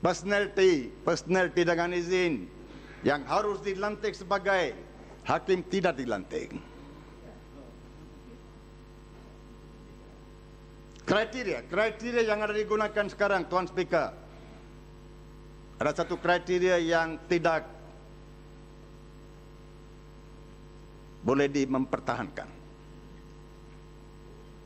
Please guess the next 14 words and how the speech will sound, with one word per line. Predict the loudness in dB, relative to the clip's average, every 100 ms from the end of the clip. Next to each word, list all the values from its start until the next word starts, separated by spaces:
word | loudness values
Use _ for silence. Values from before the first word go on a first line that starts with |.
| -20 -20 -20 -20 -20 -20 -20 -10 0
Jika | 2 4
ada | 2
satu | 0 -4
kriteria, | 0 2 0 0 2
di | 4 4
mana? | 4 2 0 0
Di | 4 6
mana? | 6 2 4 2 0 -8 -18 -18 -18 -18 -18 -2
Dengan | 0 2 4
izin, | 4 4 0
high | 2 2 2
standard | 0 2 4 2
saya | 4 4 2
expected. | 0 0 2 2